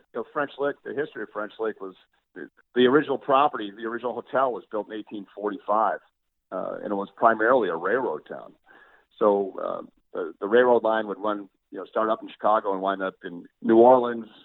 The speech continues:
through Louisville, and it was sort of a crossroads of America back in the day. And I mentioned before about the tomato juice. Well, French Lick was built on, uh, on spring water. So back when the glaciers were pushing everything down, most of Indiana's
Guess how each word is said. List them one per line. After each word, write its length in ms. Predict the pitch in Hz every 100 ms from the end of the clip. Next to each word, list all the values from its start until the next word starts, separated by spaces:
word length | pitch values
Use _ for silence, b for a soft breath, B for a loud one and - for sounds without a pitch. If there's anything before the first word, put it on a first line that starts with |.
| _ -
through 160 | 117
Louisville, 640 | 107 113 107 107 104 98 92 _
and 220 | 98 95
it 60 | 95
was 120 | 95 -
sort 120 | 131
of 60 | 92
a 40 |
crossroads 580 | - 117 127 - 98 90
of 100 | 82
America 420 | 87 98 110 - -
back 200 | 87 -
in 60 |
the 80 | 80
day. 260 | - 104 - _ _ _ _ _ _ _ _ _
And 160 | 95 98
I 20 |
mentioned 320 | 117 120 98
before 320 | 95 - 127
about 240 | 120 92 -
the 60 |
tomato 420 | - 95 110 143 -
juice. 280 | 80 69 - b b b b b b _
Well, 160 | 117 107
French 180 | 151 139 143
Lick 160 | 151
was 140 | 107 -
built 280 | 120 127 113
on, 320 | 101 90 80
uh, 160 | 78 - -
on 300 | 98 92 - -
spring 320 | - 117 107
water. 380 | 104 123 - - _ _ -
So 300 | 101 98 90 _ _
back 200 | 131 131
when 80 | 117
the 80 | 92
glaciers 500 | 101 113 127 113 92
were 100 | 92
pushing 340 | 120 110 104
everything 360 | 101 98 104 92
down, 460 | 98 107 101 92 _
most 240 | 120 120 107
of 80 | 104
Indiana's 460 | 95 95 90 85